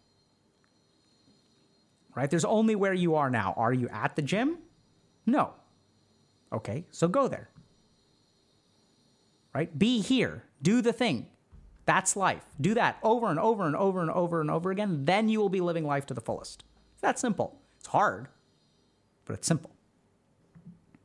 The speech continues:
Does this lesson sort of relate to just yolo through life?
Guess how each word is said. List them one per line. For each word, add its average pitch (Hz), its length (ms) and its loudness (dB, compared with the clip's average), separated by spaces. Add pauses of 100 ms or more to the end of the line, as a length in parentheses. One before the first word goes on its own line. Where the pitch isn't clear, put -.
(2500)
Does 151 180 2
this 185 200 0
lesson 185 360 2
sort 190 280 0
of 190 80 0
relate 170 360 0
to 165 80 -2
just 147 280 -2
yolo 156 480 2
through 156 220 -4
life? 131 280 -4